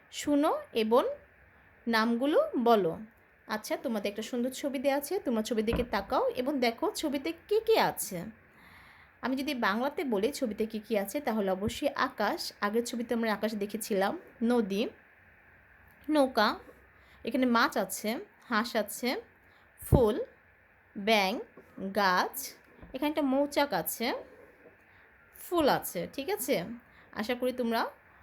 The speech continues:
তোমরাও এই ছবিগুলো, এছাড়া একটু ঘরও আছে, তোমরা ছবিগুলোতে দেখতে পারছো কী আছে।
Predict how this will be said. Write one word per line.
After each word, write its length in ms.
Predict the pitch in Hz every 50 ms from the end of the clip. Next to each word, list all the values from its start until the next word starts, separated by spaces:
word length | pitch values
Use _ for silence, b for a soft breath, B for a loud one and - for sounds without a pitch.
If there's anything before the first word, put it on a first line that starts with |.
| - - - - - - - -
তোমরাও 300 | 339 320 349 330 339 508
এই 160 | 508 226 240
ছবিগুলো, 420 | 240 - 233 226 196 233 330 453 - -
এছাড়া 300 | 269 320 - 403 403 415
একটু 180 | 403 - 381
ঘরও 380 | 262 240 220 247 247 226 214 185
আছে, 240 | 170 147 175 - -
তোমরা 300 | 214 - 247 240 277 294
ছবিগুলোতে 1200 | - - 254 254 247 240 254 269 349 494 - - 269 214 185 - - _ _ _ _ - 302 302
দেখতে 480 | 240 202 185 - 202 202 262 262 -
পারছো 300 | 262 - 208 202 - 269
কী 140 | 240 247 220
আছে। 280 | 180 - - 262 320